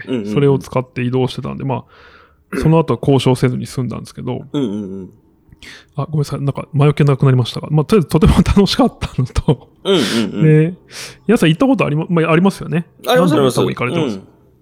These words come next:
Speaker 1: うん。何回か、三、
Speaker 2: なんか、
Speaker 1: 四回行ってますね。
Speaker 2: はい。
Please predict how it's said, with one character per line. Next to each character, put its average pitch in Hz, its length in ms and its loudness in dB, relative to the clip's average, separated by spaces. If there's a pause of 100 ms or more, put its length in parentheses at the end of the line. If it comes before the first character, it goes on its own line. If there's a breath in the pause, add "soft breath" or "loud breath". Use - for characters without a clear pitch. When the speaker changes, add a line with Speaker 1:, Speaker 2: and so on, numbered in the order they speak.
(440)
Speaker 1:
う - 20 -20
ん。 - 40 -12
何 156 180 -2
回 151 160 -2
か、 117 80 -8
三、 196 320 -2
Speaker 2:
な 190 140 4
ん - 20 2
か、 185 60 2
Speaker 1:
四 - 0 -
回 180 80 -2
行 180 100 0
っ - 20 -8
て 170 80 -4
ま 160 60 -4
す 127 100 -12
ね。 98 160 -8
Speaker 2:
は 135 260 -2
い。 113 180 -8